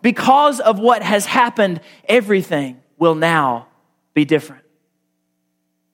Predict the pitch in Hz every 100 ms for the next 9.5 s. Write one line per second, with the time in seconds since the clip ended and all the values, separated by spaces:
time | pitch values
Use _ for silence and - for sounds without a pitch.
0 | _ _ _ _ _ _ _ _ 233 277
1 | 254 214 196 151 160 185 139 127 135 165
2 | _ _ _ _ _ _ _ _ _ _
3 | _ _ _ 175 220 214 190 196 165 165
4 | 175 220 233 170 160 151 139 170 165 -
5 | - - - _ _ _ _ _ _ -
6 | 196 196 202 269 - 170 135 135 123 120
7 | _ _ _ _ _ _ _ _ - 170
8 | - 269 254 220 185 - 220 202 165 175
9 | 151 143 147 123